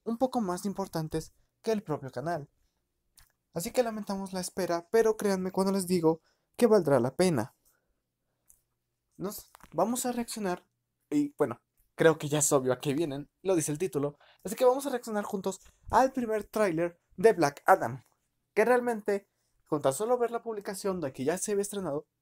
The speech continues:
obviamente lo vamos a ver. No sin antes pedirles que se suscriban, les den like y que lo compartan, por favor, ya que nos ayudaría demasiado a este canal pequeño. Sin más que decir,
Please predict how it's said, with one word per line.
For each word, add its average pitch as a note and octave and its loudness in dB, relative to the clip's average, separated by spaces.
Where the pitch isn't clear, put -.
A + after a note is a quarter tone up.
obviamente F#3+ 4
lo C#3 -4
vamos C#3+ -2
a B2 -8
ver. G2+ -6
No D#3+ -4
sin A#3 -6
antes A3+ -8
pedirles G#3 -6
que F3+ -8
se E3+ -6
suscriban, F#3 -6
les A#2+ -12
den F#3+ -4
like F3+ -8
y A#3 -6
que A#3 -4
lo A3 -6
compartan, F#3 -4
por C3 -2
favor, D#3 0
ya D#3+ -2
que F3+ -4
nos F3+ -8
ayudaría F#3+ -2
demasiado F3 -8
a A#2+ 0
este - -8
canal C3 -6
pequeño. D3 -6
Sin G#3 -2
más A3+ -2
que B3+ 0
decir, A3 -2